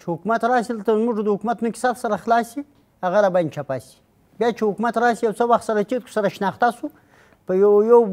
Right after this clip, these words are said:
د بل په خوی و بوی سره پوه سو، په خبرو په ژبه سره پوه سو، هغه چپه سي. مشکل په دې ځای کې د، د، د، د افغانانو. زما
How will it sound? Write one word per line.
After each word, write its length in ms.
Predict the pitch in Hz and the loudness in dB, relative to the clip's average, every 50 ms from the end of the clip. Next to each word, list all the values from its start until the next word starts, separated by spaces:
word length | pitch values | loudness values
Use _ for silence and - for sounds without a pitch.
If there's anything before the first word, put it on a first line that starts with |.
| 190 214 226 226 202 175 | -4 -8 -8 -10 -6 -2
د 120 | 196 214 180 240 | -2 2 2 2
بل 100 | 240 202 - | 2 2 0
په 80 | - 185 - | -4 -4 0
خوی 160 | - 247 247 220 | 0 2 2 2
و 80 | 214 | 2
بوی 200 | 190 185 254 240 | 2 2 0 0
سره 220 | 196 - 226 220 208 - - | 0 0 0 0 0 -2 -2
پوه 140 | 240 254 226 - | -2 -2 -2 -2
سو، 60 | - - | -4 -6
په 80 | 190 - | -2 0
خبرو 340 | 190 196 185 240 233 226 214 170 185 | 0 0 0 0 0 0 0 0 0
په 60 | 175 151 | 2 4
ژبه 180 | 214 247 240 240 | 4 4 4 2
سره 200 | - 240 233 240 | 2 0 0 0
پوه 200 | 196 247 254 220 | -2 -2 -2 0
سو، 100 | - 214 | 0 2
هغه 140 | 175 165 165 - | 2 2 0 -2
چپه 220 | 170 147 - 139 123 | -4 -6 -4 -6 -8
سي. 180 | - - - _ _ _ _ - | -8 -12 -20 _ _ _ _ -8
مشکل 280 | 185 170 - - 262 226 208 | -8 2 4 6 6 6 4
په 40 | 202 | 2
دې 120 | 165 175 165 151 | 0 -2 -2 -2
ځای 100 | 151 135 | -4 -6
کې 60 | - 131 | -4 -4
د، 20 | 139 135 131 127 127 127 117 | -4 -2 -2 -2 -4 -4 -4
د، 200 | 131 139 131 131 135 | -4 -4 -4 -4 -4
د، 140 | 143 139 | -6 -4
د 40 | 139 151 156 151 | -4 -4 -4 -4
افغانانو. 400 | 127 131 127 143 143 139 127 127 - - - - - - - - - - 196 | -4 -4 -4 -4 -2 -4 -6 -8 -12 -14 -20 -20 -20 -20 -20 -20 -12 -6 0
زما 160 | 202 285 370 | 4 4 4